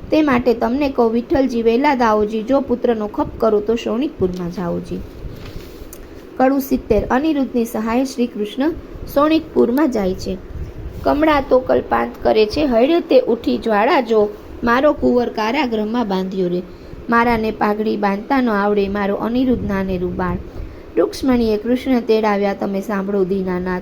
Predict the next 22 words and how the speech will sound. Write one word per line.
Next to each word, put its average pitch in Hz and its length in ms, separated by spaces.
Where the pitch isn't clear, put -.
મારો 247 280
બાળક 214 360
અસુર 240 340
ઘેર 214 240
બાંધ્યો 196 420
તે 208 160
તો 208 140
કહી 226 320
નારદજીએ 202 560
વાત. 196 260
અનુરિત 285 420
બોલ-, 233 220
અનિરુદ્ધ 320 420
બોલી 240 300
નથી 233 340
જાણતો 220 400
તો 214 340
શું 349 160
જાણે 247 280
યુદ્ધ 285 300
કેરી 247 360
વાત. 190 200